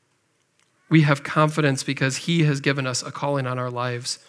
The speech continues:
In Romans chapter five, first few verses, Paul says, "Therefore, having been justified by faith,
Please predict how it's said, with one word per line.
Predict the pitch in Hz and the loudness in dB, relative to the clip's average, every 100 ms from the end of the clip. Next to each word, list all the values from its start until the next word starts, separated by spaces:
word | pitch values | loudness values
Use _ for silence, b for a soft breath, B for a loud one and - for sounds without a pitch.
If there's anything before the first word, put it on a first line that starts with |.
| B B B B B | B B B B B
In | 139 | 4
Romans | 147 151 156 139 131 | 8 8 8 6 2
chapter | - - 151 147 | 0 0 2 0
five, | 123 127 123 123 123 - _ _ _ _ _ _ _ _ - | -2 0 -2 -2 -8 -12 _ _ _ _ _ _ _ _ -20
first | - 143 147 | -2 0 0
few | - 151 | 0 -2
verses, | 135 127 123 123 117 - _ b b b b b b _ | 2 0 0 -4 -4 -6 _ b b b b b b _
Paul | - 135 | -6 -4
says, | - 143 135 123 | -2 -2 -2 -2
"Therefore, | 143 143 143 135 | 0 0 0 -2
having | 135 131 127 - - | 0 -2 -4 -12 -4
been | 139 127 | -2 0
justified | 143 156 - 139 131 123 | 2 2 0 -2 -4 -4
by | 127 | -6
faith, | 120 - 139 131 127 | -8 -2 0 0 -4